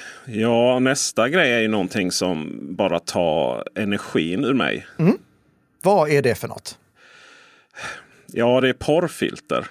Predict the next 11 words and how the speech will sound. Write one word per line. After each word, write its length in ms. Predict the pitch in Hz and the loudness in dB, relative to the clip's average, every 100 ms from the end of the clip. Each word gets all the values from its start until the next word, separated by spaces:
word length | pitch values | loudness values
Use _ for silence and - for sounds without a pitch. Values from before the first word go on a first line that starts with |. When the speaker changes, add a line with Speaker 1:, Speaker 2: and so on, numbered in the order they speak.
| - | 2
Speaker 2:
Mm. 160 | 180 427 _ - - | 2 2 _ -20 -4
Annika 320 | 170 180 180 | 0 2 2
Strandhäll 760 | 175 - 214 196 107 107 - 107 | 0 2 2 2 2 2 2 2
vill 280 | 139 147 135 | 2 2 4
nu 240 | 151 135 | 2 4
utreda 640 | 147 151 - 123 117 120 120 | 4 0 0 0 2 2 2
möjligheten 800 | 131 147 139 113 120 104 123 123 | 2 4 4 2 0 0 -2 -4
till 260 | - 139 139 | 0 0 2
ålderskontroll 1000 | - 226 196 120 120 - 120 - 247 156 | 2 4 4 2 0 -4 -6 0 2 2
på 320 | - 135 113 | 0 2 2
porrsajter. 840 | 104 175 151 - 156 151 - 110 | 2 2 2 2 0 0 -2 -6